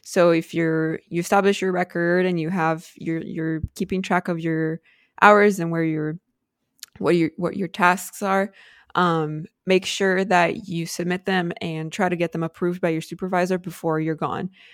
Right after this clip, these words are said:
Um, 'cause it's a lot easier to, you know, poke them <laughs> and email them and be like, "Hey, can you approve my hours?" if you're still in the office,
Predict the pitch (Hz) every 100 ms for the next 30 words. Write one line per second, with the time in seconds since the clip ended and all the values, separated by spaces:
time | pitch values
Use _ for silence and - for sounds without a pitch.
0 | _ _ - 160 151 233 - 185 175 -
1 | - 185 175 175 185 185 190 185 190 214
2 | 226 233 233 - - 165 156 151 151 -
3 | 185 143 - _ _ _ _ _ - 208
4 | - 202 196 214 - 196 196 - - 208
5 | 208 196 196 185 165 175 165 170 202 180
6 | 175 156 160 - 165 175 180 180 196 -
7 | - - _ 196 190 202 - 165 170 165
8 | 156 143 - 175 180 -